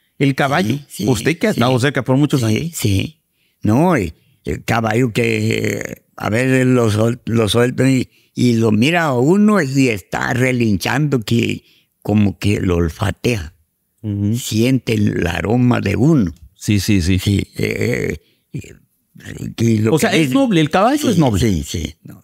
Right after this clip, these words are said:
Speaker 2: totalmente. Eh, hay, hay veces que uno, eh, maltrata uno al,
Speaker 1: Al, al
Speaker 2: al
Speaker 1: animal,
Speaker 2: caballo.
Speaker 1: al caballo.
Speaker 2: Y que porque no me dio un,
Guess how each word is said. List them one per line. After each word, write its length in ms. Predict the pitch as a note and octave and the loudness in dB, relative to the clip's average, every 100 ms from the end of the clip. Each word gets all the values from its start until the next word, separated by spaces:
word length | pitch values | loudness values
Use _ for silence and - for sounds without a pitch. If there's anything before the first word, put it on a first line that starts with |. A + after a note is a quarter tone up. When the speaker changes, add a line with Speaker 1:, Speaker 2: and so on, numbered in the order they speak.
| _ | _
Speaker 2:
totalmente. 720 | - E2 F#2 G2+ F#2 D#2 - _ _ _ _ _ _ _ _ _ - | -8 -6 -4 -2 -2 -2 -6 _ _ _ _ _ _ _ _ _ -4
Eh, 260 | B2+ A#2 | -4 -4
hay, 340 | - B2+ F3 F#3 | -4 0 0 0
hay 160 | D3 E3 | 0 -2
veces 640 | D#3 D#3+ C#3+ D#3 C#3+ - - _ _ _ _ - | 0 0 2 0 0 -4 -18 _ _ _ _ -6
que 140 | A#2+ | -2
uno, 760 | A#2 B2 C#3 C3+ B2+ B2 B2+ - - - - - _ _ _ - | 0 2 2 2 2 0 -2 -8 -20 -20 -20 -20 _ _ _ -12
eh, 580 | G1+ G1+ - - - - | -8 -6 -6 -6 -6 -6
maltrata 1000 | - - G2 G2 G2 F2+ A#2 B2 - G2+ | -6 -6 -6 -4 -2 -2 -4 -6 -6 -6
uno 260 | G2+ A#2+ | -4 -4
al, 400 | A#2 F2+ F2 F2+ - | -6 -10 -12 -14 -4
Speaker 1:
Al, 160 | F2 A2+ - | -4 -4 -4
al 80 | A2 | 0
Speaker 2:
al 80 | |
Speaker 1:
animal, 340 | A2 A#2+ F3+ G3 | 2 4 4 2
Speaker 2:
caballo. 220 | A2+ F2+ | 0 -2
Speaker 1:
al 120 | D#2 | -2
caballo. 300 | G2+ B2 C#3 - | -2 -2 -2 -8
Speaker 2:
Y 80 | - | -14
que 220 | - A#2 | -6 -4
porque 380 | A#2 A#2+ A2+ A#2 | -2 -2 0 0
no 160 | B2+ E3+ | 0 2
me 840 | D#3+ D3 C#3 B2+ - A#2+ B2+ A#2 | 0 -2 -4 -6 -6 -4 -2 -2
dio 260 | A2 D#3 E3+ | 0 0 0
un, 600 | D3 D3+ D3+ C#3 A#2 | 2 2 2 0 -2